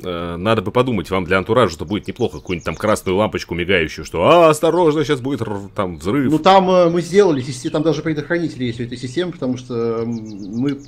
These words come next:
Speaker 2: поняли одну вещь, что если мана-то будет, э, течь, э, ну, как бы бесконечно, и рано или поздно она всё заполнит, и там, в общем, придумали мы
Speaker 1: Это я
Speaker 2: систему.
Speaker 1: видел.
Speaker 2: Ну, мы, нам пришлось её немножко переделать, изначальный
Speaker 1: Мгм.
Speaker 2: концепт, там ман-детектор таки понадобился, вот.
Speaker 1: Ага.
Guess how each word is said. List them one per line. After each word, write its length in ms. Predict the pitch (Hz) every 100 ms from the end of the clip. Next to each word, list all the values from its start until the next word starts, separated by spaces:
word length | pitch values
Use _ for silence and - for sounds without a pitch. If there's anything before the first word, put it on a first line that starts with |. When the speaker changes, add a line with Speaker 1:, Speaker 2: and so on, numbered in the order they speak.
| - 120
Speaker 2:
поняли 280 | 139 120 117
одну 160 | 120
вещь, 180 | 127 170
что 140 | - 127
если 280 | 123 123
мана-то 360 | 117 127 107 107
будет, 340 | 107 101 -
э, 140 | 104 98 123
течь, 260 | 107 -
э, 340 | 104 98 98 92 - - - 127
ну, 240 | 98 113 123
как 160 | 110
бы 80 | 104
бесконечно, 540 | 110 - 139 175 -
и 100 | 131
рано 160 | 120 131
или 140 | 127
поздно 260 | 127 131 123
она 140 | 120
всё 120 | 117 123
заполнит, 440 | 127 165 170 120
и 40 |
там, 200 | 113 131
в 80 | 117 127
общем, 340 | - 127 -
придумали 340 | 139 156 135 113
мы 100 | 113
Speaker 1:
Это 160 | 117
я 140 | 127 135
Speaker 2:
систему. 240 | 95 117
Speaker 1:
видел. 120 | 123 - - - -
Speaker 2:
Ну, 100 | 143
мы, 100 | 165 143
нам 140 | 151 180
пришлось 240 | 185 170 175
её 80 | 165
немножко 240 | 160 -
переделать, 400 | 170 165 160 120
изначальный 400 | 120 131 160 160
Speaker 1:
Мгм. 100 | 131
Speaker 2:
концепт, 280 | 113 117 101
там 160 | 104 104
ман-детектор 580 | 127 127 127 131 123 117
таки 200 | - 127
понадобился, 640 | 131 160 143 113 - 98
вот. 360 | 95 104 95 85
Speaker 1:
Ага. 380 | 76 82 73